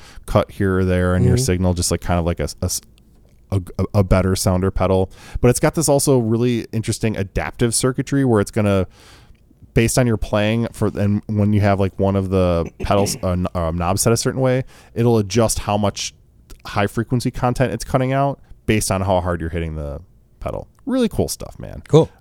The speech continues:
Speaker 1: Uh, can't say enough good stuff about Origin Effects. They made it. What do you think it's costing? It's an expensive pedal.
Speaker 2: Yeah, I'm gonna say four hundred.
Speaker 1: three nineteen, man. You're, you're
Speaker 2: Dude,
Speaker 1: feeling a
Speaker 2: I'm,
Speaker 1: little rich
Speaker 2: I'm
Speaker 1: today.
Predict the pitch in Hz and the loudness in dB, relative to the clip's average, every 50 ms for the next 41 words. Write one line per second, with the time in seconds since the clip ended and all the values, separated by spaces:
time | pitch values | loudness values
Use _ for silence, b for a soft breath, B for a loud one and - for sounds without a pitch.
0 | - - 87 90 - - 127 110 95 - 113 101 95 92 90 - - 98 87 - | -6 -4 -4 -4 -2 -2 -2 -2 0 0 0 2 2 0 0 0 -2 -4 -4 -2
1 | - - 85 80 - 85 82 82 80 80 78 - - 85 85 82 82 80 80 80 | -2 -2 -2 -2 -2 -4 -4 -2 0 0 -2 -2 -2 -2 -2 -2 -2 -4 -6 -6
2 | - - 85 80 78 - - - - - 95 95 92 87 85 82 82 80 82 80 | -4 -2 -2 -2 -4 -6 -10 -12 -8 -6 -4 -2 -2 -2 -2 -2 -2 -2 -2 -2
3 | 82 - - _ - - - _ _ - 90 87 82 - 85 80 78 - - - | -4 -4 -8 _ -20 -20 -20 _ _ -2 -2 -2 -2 -4 -6 -8 -8 -8 -6 -6
4 | 78 58 - - 73 80 92 - 98 95 - - - - 78 80 - 65 - - | -6 -6 -6 -8 -8 -8 -6 -6 -6 -6 -8 -8 -6 -6 -6 -6 -8 -10 -10 -8
5 | - 58 62 - - - 127 127 139 135 123 110 107 101 98 127 147 139 - 101 | -8 -8 -10 -10 -6 0 2 4 4 4 4 2 -2 -4 -6 -6 -6 -6 -6 -8
6 | - - - 110 107 98 107 104 110 120 127 127 135 - - - - - 143 147 | -8 -8 -6 -6 -4 -4 -6 -6 -6 -6 -8 -8 -12 -16 -20 -18 -4 0 2 2
7 | 160 165 165 165 - - 160 110 90 87 90 101 110 123 135 143 - 123 131 160 | 4 2 2 0 -2 -2 -2 0 0 2 2 2 4 2 2 2 2 0 0 0
8 | - - 190 180 185 180 180 180 175 170 127 170 170 165 170 175 180 180 175 170 | 0 0 0 2 2 2 2 2 2 2 2 4 4 4 6 6 6 6 8 6